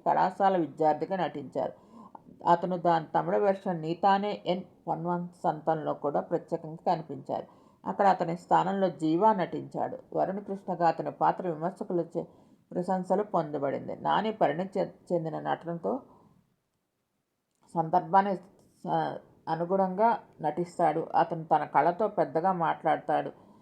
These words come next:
అతను వరుణ్ ఆలోచన చిన్నపాటి మేనరిజమ్స్ ద్వారా తెలియజేస్తాడు. క్లైమాక్స్ పూర్తిగా అతనికే చెందుతుంది అని చెప్పి అతను, అతని గురించి రాశారు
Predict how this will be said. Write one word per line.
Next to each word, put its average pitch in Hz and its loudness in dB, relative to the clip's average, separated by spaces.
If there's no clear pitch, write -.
అతను 170 2
వరుణ్ 160 0
ఆలోచన 170 2
చిన్నపాటి 175 0
మేనరిజమ్స్ 170 -2
ద్వారా 156 2
తెలియజేస్తాడు. 156 -2
క్లైమాక్స్ 165 -2
పూర్తిగా 180 -2
అతనికే 190 2
చెందుతుంది 156 -2
అని 165 -2
చెప్పి 170 -2
అతను, 156 -6
అతని 160 -4
గురించి 160 -4
రాశారు 170 6